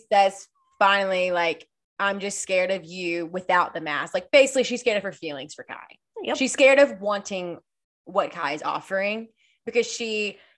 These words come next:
Speaker 1: is stuck between, she knows if she chooses Kai, she's gonna lose Damon. She thinks they're gonna kill him. He's gonna die.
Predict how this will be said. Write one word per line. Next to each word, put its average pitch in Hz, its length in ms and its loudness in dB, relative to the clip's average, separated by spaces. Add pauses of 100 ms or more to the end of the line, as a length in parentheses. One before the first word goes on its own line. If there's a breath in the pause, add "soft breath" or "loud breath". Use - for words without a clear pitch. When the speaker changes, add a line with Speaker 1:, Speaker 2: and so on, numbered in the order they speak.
(120)
Speaker 1:
is 214 180 -4
stuck 226 360 2
between, 214 300 -6
she 208 100 -10
knows 220 220 0
if 220 40 -12
she 262 120 -6
chooses 196 340 -8
Kai, 180 320 2
she's - 180 -8
gonna 180 220 -6
lose 160 160 -10
Damon. 147 460 -12
She - 200 -12
thinks 202 200 -8
they're 175 80 -8
gonna 160 140 -8
kill 156 220 -6
him. 156 340 -14 (280)
He's 185 140 -12
gonna 151 160 -8
die. 156 480 -2